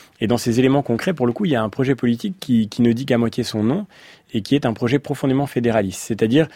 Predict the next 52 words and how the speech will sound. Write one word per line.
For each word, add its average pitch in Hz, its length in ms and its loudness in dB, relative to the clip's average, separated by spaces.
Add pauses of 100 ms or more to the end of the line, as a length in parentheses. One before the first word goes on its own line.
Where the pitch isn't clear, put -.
(340)
la 113 100 2
volonté 123 360 4
de 131 80 4
construire 156 800 2
une 120 180 2
unité 135 560 2
européenne 113 560 0
qui 127 120 -4
soit 147 220 -2
une 117 120 0
unité 117 300 0
politique. 117 600 -4 (840)
Il 139 60 -2
y 139 40 6
a - 20 4
d'ailleurs 139 200 4
là 160 100 0
un 104 120 -2
très 160 200 -4
grand 135 160 2
coup 123 120 -2
de - 60 -12
force - 280 -2
en 104 80 0
réalité, 95 420 -2
parce - 220 -12
que 139 160 6 (360)
Emmanuel 123 300 4
Macron 123 240 0
nous 120 200 4
a 113 60 0
expliqué 135 460 0
dans 107 120 2
ce 101 120 -6
discours 107 480 -4
ce - 60 -14
qu'il 110 140 -2
avait 104 120 2
déjà 117 240 2
dit 120 180 -2
à 98 120 0
Athènes, 147 340 -2
c'est-à-dire 120 420 0
que 113 160 2 (300)
les 107 160 4
nations 143 420 2
européennes 131 480 2
ne 120 100 4
peuvent 151 340 -4
plus, 175 240 -2
d'après 117 340 0
lui, 139 300 2